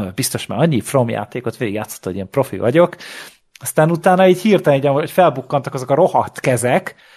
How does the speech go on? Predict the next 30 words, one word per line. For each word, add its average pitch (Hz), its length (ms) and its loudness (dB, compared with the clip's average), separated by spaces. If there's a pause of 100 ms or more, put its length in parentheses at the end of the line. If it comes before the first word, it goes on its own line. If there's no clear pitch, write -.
(140)
meg 127 160 0
ez 123 120 0
a, 127 220 2
ez 127 100 -4
a 131 100 -2
többi 175 240 0
szar, 123 580 0 (420)
<clears throat> - 480 -20
akkor 143 300 -2
azért 143 340 0
úgy 156 120 -2
egészen 120 680 -4 (280)
visszajött 131 600 -2
az 127 160 0
a, 120 320 2
az 127 160 -4
a 123 80 0
régi, 110 640 -6 (380)
ö, 113 640 -6
Souls-like 113 720 -4
érzés. 117 640 -4 (200)
<clears throat> - 340 -20
Úgyhogy 175 500 0 (840)
é-, 233 320 -2
én 190 160 2
nem 202 380 0
éreztem 135 680 -2
ezt 117 220 -4
a 127 60 0
fajta, 113 800 0